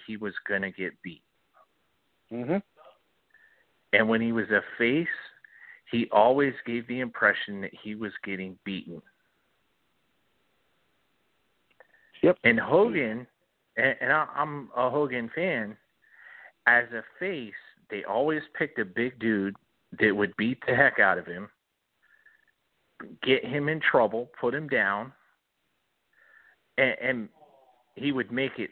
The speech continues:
Speaker 1: look like he, the invincible Hulk Hogan was gonna get beat.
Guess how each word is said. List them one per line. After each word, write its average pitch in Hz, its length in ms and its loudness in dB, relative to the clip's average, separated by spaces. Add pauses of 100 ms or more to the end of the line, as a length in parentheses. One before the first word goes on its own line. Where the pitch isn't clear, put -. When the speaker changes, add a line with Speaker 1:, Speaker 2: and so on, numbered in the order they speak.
(120)
Speaker 1:
look - 380 4 (1120)
like 117 220 0 (100)
he, 127 200 -6 (200)
the 127 220 -2
invincible 131 760 -2
Hulk 131 320 4
Hogan 113 340 0
was 98 220 -4
gonna 107 180 -4
get 92 260 -6
beat. 87 260 -4